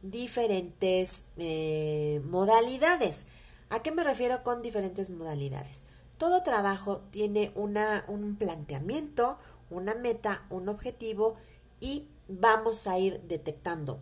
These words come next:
poco a poco hacia dónde es necesario llevarte para que tú alcances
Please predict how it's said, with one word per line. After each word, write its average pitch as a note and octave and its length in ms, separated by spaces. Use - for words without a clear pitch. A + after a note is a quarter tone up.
poco A#3+ 240
a C#4 120
poco A3 340
hacia F3+ 420
dónde A3 680
es G3 220
necesario G3+ 680
llevarte G#3+ 500
para F3+ 320
que F3+ 100
tú G#3+ 420
alcances F3 680